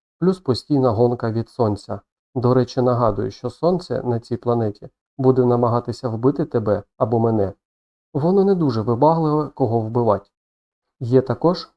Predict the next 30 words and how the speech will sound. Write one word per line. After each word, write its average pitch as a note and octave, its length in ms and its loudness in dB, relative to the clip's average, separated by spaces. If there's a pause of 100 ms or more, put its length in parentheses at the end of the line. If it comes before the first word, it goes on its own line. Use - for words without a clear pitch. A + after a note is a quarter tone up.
пильові B2 480 0
радіаційні B2 720 0
бурі, A#2+ 400 -2 (340)
які C#3+ 320 0
заважають C#3+ 600 -2
працювати C3+ 560 -4
на A#2+ 120 0
поверхні, - 560 -6 (100)
бо A#2+ 200 -2
велика C3 380 0
радіація. A#2 580 -2 (520)
А D3+ 80 2
також F#3 340 0
в - 80 -18
колесі B2+ 400 2
виходять B2+ 420 -4
з A#2 60 -10
ладу A#2+ 260 2
модулі. G2+ 420 -2 (640)
А C#3+ 80 4
якщо C#3+ 400 0
ти B2 140 0
не A#2+ 120 0
зробив C3+ 400 0
ремонтний A#2+ 500 0
набір A#2+ 420 -2 (120)
чи - 180 -6
фільтр D3 460 -2
від A2+ 160 -2
радіації, A2 640 -4